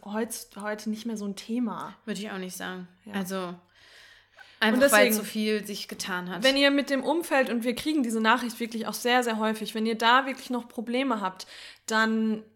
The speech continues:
Speaker 1: schreibt euch wirklich mal eure Werte auf. Schreibt euch auf, warum mache ich das? Warum stehe ich dafür ein? Warum bin ich the voice for the voiceless? Ähm, schreibt euch das mal auf, das hilft manchmal, um dann auch besser argumentieren zu können.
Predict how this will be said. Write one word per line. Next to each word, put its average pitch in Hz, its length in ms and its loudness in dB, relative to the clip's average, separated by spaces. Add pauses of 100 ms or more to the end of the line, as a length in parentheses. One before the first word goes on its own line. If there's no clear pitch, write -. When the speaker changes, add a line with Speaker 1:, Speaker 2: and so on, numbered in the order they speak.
Speaker 1:
schreibt 254 540 4
euch 285 280 -2
wirklich 285 300 -4
mal 262 260 2
eure 254 300 0
Werte 247 380 2
auf. 240 280 0
Schreibt 262 380 2
euch 254 180 -4
auf, 226 140 -6
warum 254 260 2
mache 262 240 4
ich 214 140 -10
das? 190 300 -4
Warum 269 240 2
stehe 254 280 0
ich 240 140 -4
dafür - 280 -6
ein? 190 240 -2
Warum 269 380 4
bin 262 180 2
ich 262 200 -2
the 233 80 0
voice 247 440 4
for 247 140 0
the 240 100 0
voiceless? 240 640 2 (500)
Ähm, 214 800 0
schreibt - 340 2
euch 370 100 -4
das 349 160 -4
mal 294 100 4
auf, 311 100 2
das 285 180 -6
hilft 403 300 0
manchmal, 220 440 2
um 285 140 0
dann 294 140 4
auch 262 180 2
besser 254 320 -2
argumentieren 254 540 -2
zu - 140 -12
können. 185 280 -12